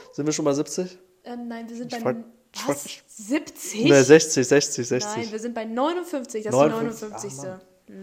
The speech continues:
Speaker 2: Mhm.
Speaker 1: Okay, ich komm da nie mit.
Speaker 2: Ja, alles gut. Man, man kennt's. Oh, ich muss mein Handy jetzt hier hinlegen, Alter. Ich weiß auch nicht, wo ich's hinlegen soll. <laughs>
Speaker 1: Ja, willkommen zurück in aller
Speaker 2: In aller
Speaker 1: Frische.
Speaker 2: Munde.
Speaker 1: Heute auch wieder im neuen Stu.
Speaker 2: Im neu-,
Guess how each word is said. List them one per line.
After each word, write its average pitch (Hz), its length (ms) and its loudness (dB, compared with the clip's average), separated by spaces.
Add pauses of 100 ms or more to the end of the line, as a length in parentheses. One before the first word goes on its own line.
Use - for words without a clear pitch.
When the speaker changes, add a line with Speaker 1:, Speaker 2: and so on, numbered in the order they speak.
(160)
Speaker 2:
Mhm. 285 80 -12 (500)
Speaker 1:
Okay, - 200 -14
ich - 100 -16
komm 107 120 -16
da 107 100 -12
nie 104 120 -14
mit. 104 180 -16 (320)
Speaker 2:
Ja, 180 320 -14 (440)
alles 208 220 -10
gut. - 260 -14 (240)
Man, 202 400 -16 (120)
man - 160 -18
kennt's. - 460 -14
Oh, - 60 -18
ich - 100 -20
muss 254 140 -20
mein 214 80 -14
Handy 220 220 -14
jetzt 220 180 -14
hier 233 100 -16
hinlegen, 226 440 -16
Alter. 233 220 -18
Ich - 80 -20
weiß 226 140 -14
auch 220 80 -12
nicht, 226 160 -16
wo 240 40 -10
ich's 226 100 -16
hinlegen 233 240 -12
soll. 240 240 -8
<laughs> - 920 -14
Speaker 1:
Ja, 135 160 10
willkommen 143 260 0
zurück - 400 -6
in 165 600 -6
aller 135 480 0 (640)
Speaker 2:
In 359 80 -2 (140)
aller 311 140 4
Speaker 1:
Frische. 294 280 6
Speaker 2:
Munde. 202 160 10 (340)
Speaker 1:
Heute 139 440 0
auch 139 220 0
wieder 175 200 0
im 170 300 -6
neuen 139 340 0
Stu. 156 540 -2 (500)
Speaker 2:
Im 320 240 -2
neu-, 302 140 2